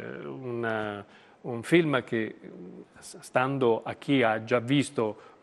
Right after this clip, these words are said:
qualche scena e qualche anticipazione, sarà sicuramente un film, eh, che riscuoterà un grande, eh, successo. L'appuntamento, come dicevo, è alle sedici, alle quattro del pomeriggio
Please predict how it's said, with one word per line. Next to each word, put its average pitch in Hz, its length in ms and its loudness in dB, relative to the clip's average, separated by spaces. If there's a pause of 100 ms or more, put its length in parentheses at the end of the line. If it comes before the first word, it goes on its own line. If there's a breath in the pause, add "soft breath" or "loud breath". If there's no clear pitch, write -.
qualche 127 240 0
scena 117 680 2
e 110 120 -12
qualche 147 300 4
anticipazione, 139 800 0
sarà 127 380 4
sicuramente 131 720 2
un 135 120 2
film, 107 560 0 (300 loud breath)
eh, 107 560 0
che 135 400 2
riscuoterà 139 600 4
un 123 120 0
grande, 127 480 2
eh, 120 200 -2
successo. 113 800 -2
L'appuntamento, 139 640 0
come 117 140 -2
dicevo, 123 440 2 (360 loud breath)
è 143 360 2
alle 117 680 -4
sedici, 127 560 2
alle 107 140 0
quattro 151 320 2
del 135 160 4
pomeriggio 135 680 2